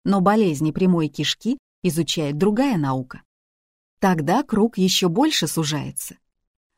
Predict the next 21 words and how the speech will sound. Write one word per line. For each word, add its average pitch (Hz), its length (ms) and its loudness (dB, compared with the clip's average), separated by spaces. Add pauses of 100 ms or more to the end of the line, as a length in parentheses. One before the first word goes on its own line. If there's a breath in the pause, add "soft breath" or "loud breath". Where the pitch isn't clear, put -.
(120)
Половые 190 480 2
болезни 175 640 2
имеют 190 360 2
отношение 165 640 2
к - 180 -16
органам, 175 600 -2 (160 loud breath)
ответственным 202 880 2
за 151 180 0
размножение – 196 880 0 (320)
гениталиям. 175 840 2 (760)
Само 254 340 4
возникновение 190 800 2
и - 20 0
распространение 185 840 0
половых 175 460 -2
болезней 220 680 0 (180 loud breath)
тесно 247 380 0
связано 202 500 0
с 185 140 -2
интимной 180 500 2
жизнью 147 520 -2